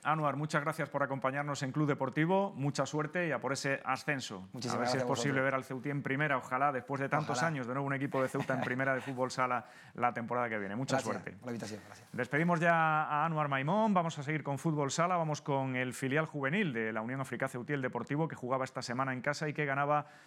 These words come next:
Speaker 1: su partido de competición, una división de honor juvenil donde el Puerto también ganó fuera y sigue líder.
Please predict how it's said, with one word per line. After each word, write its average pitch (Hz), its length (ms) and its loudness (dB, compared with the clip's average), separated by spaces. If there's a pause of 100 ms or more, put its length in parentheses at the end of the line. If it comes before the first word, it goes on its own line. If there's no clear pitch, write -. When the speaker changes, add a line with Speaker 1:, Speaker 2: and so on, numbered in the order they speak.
(120)
Speaker 1:
su 202 260 2
partido 160 640 2 (360)
de 156 240 2
competición, 170 1000 0
una 131 560 2
división 127 300 -2
de 139 60 -2
honor 143 120 0
juvenil 143 320 0
donde 135 220 0
el 123 100 -2
Puerto 185 640 0
también 127 300 -2
ganó 139 160 0
fuera 170 440 0
y 143 180 -4
sigue 190 280 0
líder. 87 320 -6